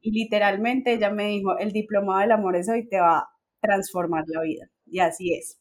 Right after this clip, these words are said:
Estamos muy, muy felices de estar en este momento con los Titos, unos grandes maestros para nosotras,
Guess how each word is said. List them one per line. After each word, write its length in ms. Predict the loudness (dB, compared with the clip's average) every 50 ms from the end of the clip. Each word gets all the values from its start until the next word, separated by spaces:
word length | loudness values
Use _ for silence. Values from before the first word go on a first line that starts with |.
| _ _ -16
Estamos 440 | -4 0 0 0 2 0 0 2
muy, 320 | 2 2 4 4 2 2 4
muy 240 | 2 4 2 0 0
felices 640 | 0 -2 0 2 0 0 0 0 0 0 0 0 -2 -10 -20 -20 -20 -20 -20 _ _ -12
de 100 | -8 -8
estar 280 | -6 2 4 4 4 4
en 140 | 2 -2 -2
este 260 | -4 -4 -4 -4 -4
momento 680 | -2 -2 -2 -2 -2 -4 -4 -4 -4 0 0 0 0 -2 -8 -20 _ -20 _ _ _ -4
con 300 | 0 2 2 4 4 4
los 300 | 2 2 0 -2 -8 -4
Titos, 640 | -2 0 0 0 -2 0 2 4 4 4 2 -2 -4
unos 440 | -8 -8 -6 -4 -4 -4 -4 -6 -8
grandes 600 | -2 2 4 4 6 6 4 2 2 0 0 0 -2 -4 -6 -6 -6
maestros 480 | -6 -6 -6 -8 -10 -10 -10 -10 -8 -4
para 220 | -2 0 0 0 0
nosotras, 760 | 0 -2 -2 -4 -4 -4 -6 -6 -6 -4 -2 -2 -2 -4